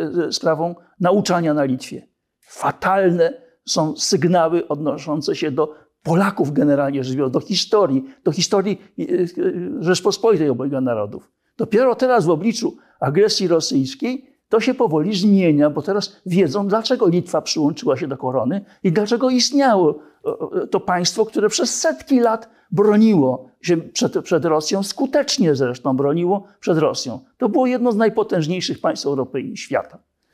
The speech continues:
Następna sprawa, inne sygnały, które tutaj płyną. No, ma-, mamy sygnał, który do dziś dnia, e, e, jakoś przemilczany jest na Litwie, że dokładnie w dniu, kiedy uchwalano w Sejmasie, e, k-, ustawę o jedni-, o języku litewskim,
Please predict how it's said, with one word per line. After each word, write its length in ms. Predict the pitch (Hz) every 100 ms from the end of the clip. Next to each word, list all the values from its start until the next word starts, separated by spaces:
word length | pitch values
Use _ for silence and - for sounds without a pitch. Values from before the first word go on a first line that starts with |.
| _ _ -
Następna 460 | 208 214 233 226
sprawa, 280 | - 214 202
inne 340 | 220 220 190
sygnały, 520 | 165 170 139 127 95 98
które 280 | - -
tutaj 320 | - - 220 -
płyną. 260 | - - 240
No, 160 | 233
ma-, 380 | 202 196 180 190
mamy 380 | 175 180 190 175 - _ _ _ - 127
sygnał, 420 | - 165 160 165
który 220 | 175 165
do 140 | 151
dziś 240 | 151 175 147
dnia, 480 | 160 151 120 107 -
e, 40 |
e, 500 | 139 117 - - - 170
jakoś 540 | 147 - 156 - _ _ _ _
przemilczany 800 | - 294 269 269 262 180 127 107
jest 400 | 98 101 - 123
na 100 | 175
Litwie, 480 | 107 113 - - - _ _ -
że 140 | 151
dokładnie 640 | 127 147 147 226 269 302 302
w 120 | 202
dniu, 360 | 226 208 202 202
kiedy 220 | 180 156
uchwalano 640 | 175 175 165 160 147 151 165
w 40 |
Sejmasie, 600 | - 165 139 117 - 117 - _ _ _
e, 300 | - - 156
k-, 140 | 151 160 165 160
ustawę 460 | 196 - 226 226
o 80 | 190
jedni-, 440 | 180 151 180 175 170
o 20 |
języku 400 | 170 170 214 214
litewskim, 600 | 175 170 135 - - 247